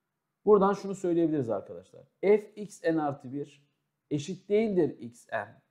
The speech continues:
Yani herhangi bir tanım kümesinden herhangi iki eleman aldığımız zaman, birbirinden farklı herhangi iki eleman aldığımız zaman bunların görüntüleri de birbirinden farklı. Ve aynı zamanda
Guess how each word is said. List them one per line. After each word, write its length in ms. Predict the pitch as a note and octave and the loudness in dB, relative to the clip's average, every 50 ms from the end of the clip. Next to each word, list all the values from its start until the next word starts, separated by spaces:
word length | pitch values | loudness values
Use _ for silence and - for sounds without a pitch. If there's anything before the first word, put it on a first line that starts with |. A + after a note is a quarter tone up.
| _ - | _ -6
Yani 340 | C3+ C#3+ D3+ D#3 D3 - - | 0 0 0 0 0 -4 -6
herhangi 580 | - C#3 C3+ C3 C3 F3 G3+ G#3+ G3 F#3+ F3+ C#3 | -6 -6 -4 -2 -2 -2 -2 0 0 -2 -2 -2
bir 160 | C#3 C3 C3 - _ _ _ _ _ _ _ _ _ _ _ _ - | -4 -6 -8 -12 _ _ _ _ _ _ _ _ _ _ _ _ 0
tanım 260 | D3+ D#3+ G3+ G3+ G3+ | 2 2 2 2 0
kümesinden 520 | - F3 D#3+ D3 D3 D3 C#3 C#3 C3 B2+ | 0 -2 -2 -2 -2 -4 -8 -6 -6 -6
herhangi 480 | B2 - C3 C#3 E3 F#3+ G3+ F#3 E3 D3 | -6 -4 -2 -2 0 0 -2 -2 -4 -6
iki 440 | C3+ C#3+ - - D#3+ D3 A2 - _ _ _ _ _ _ _ _ _ _ _ _ _ _ _ _ _ - - | -8 -12 -6 -4 -4 -4 -4 -6 _ _ _ _ _ _ _ _ _ _ _ _ _ _ _ _ _ -6 -4
eleman 300 | C3+ C#3 C3+ C3 B2+ B2+ | -2 0 0 -2 -2 -4
aldığımız 460 | B2+ C3 C3 B2 C#3+ D3 D#3 D3+ C3+ | -2 -2 -2 -2 -4 -6 -6 -6 -6
zaman, 360 | C3 A2 G#2 G2 G2 A#2 A#2 | -6 -8 -8 -10 -12 -10 -4
birbirinden 640 | C#3 D#3+ D#3+ D3+ D3+ C3+ C3 B2 A2+ A2+ A#2 _ _ _ _ _ _ _ _ _ _ _ _ _ _ _ _ _ _ _ _ _ _ _ _ _ _ | 0 0 0 2 0 -2 -2 -4 -6 -8 -10 _ _ _ _ _ _ _ _ _ _ _ _ _ _ _ _ _ _ _ _ _ _ _ _ _ _
farklı 580 | - D#3 D#3+ D#3+ - E3+ D3+ C3 C3 - - _ | 4 4 4 4 2 -2 -2 -2 -4 -4 -10 _
herhangi 400 | - D3 E3+ F#3 F3+ E3+ C#3 - | -6 -4 -2 -2 -2 -2 -4 -8
iki 160 | C3+ - D#3+ | -8 -4 -4
eleman 240 | D3 C#3 C3 C3+ D3 | -2 -2 -2 -2 -2
aldığımız 400 | E3+ E3+ D#3+ C#3 C#3 B2+ A#2+ A#2 | 0 0 0 -2 -2 -6 -6 -8
zaman 300 | B2 C3+ E3+ F#3+ G3 G3+ | -10 -10 -12 -10 -12 -10
bunların 280 | G#3 G3+ G#3+ G#3 G#3+ G3 | -10 -10 -8 -6 -2 0
görüntüleri 480 | G#3+ G3+ G3+ - G3+ F#3+ G3 F3 D#3 | 0 0 0 -2 -2 0 0 0 0
de 120 | C3+ A#2+ A2+ | -2 -4 -4
birbirinden 380 | A#2 G#2 G#2 G#2 G2 F#2+ F#2 | -6 -10 -10 -14 -18 -20 -20
farklı. 360 | _ _ - - _ _ _ _ _ _ _ _ _ _ _ _ _ _ _ _ _ _ _ _ _ _ _ _ _ _ _ _ _ _ _ _ _ _ _ _ _ _ _ _ _ _ _ _ _ _ _ _ _ - C#3+ | _ _ -20 -20 _ _ _ _ _ _ _ _ _ _ _ _ _ _ _ _ _ _ _ _ _ _ _ _ _ _ _ _ _ _ _ _ _ _ _ _ _ _ _ _ _ _ _ _ _ _ _ _ _ -2 0
Ve 80 | D#3 | 2
aynı 220 | F#3 G#3+ A#3+ A#3+ G3 | 4 4 4 2 0
zamanda 640 | F#3+ F#3+ F3+ E3+ E3+ F3+ G#3 A#3 A#3+ A#3 - _ | 0 0 0 0 -2 -2 -4 -6 -6 -8 -12 _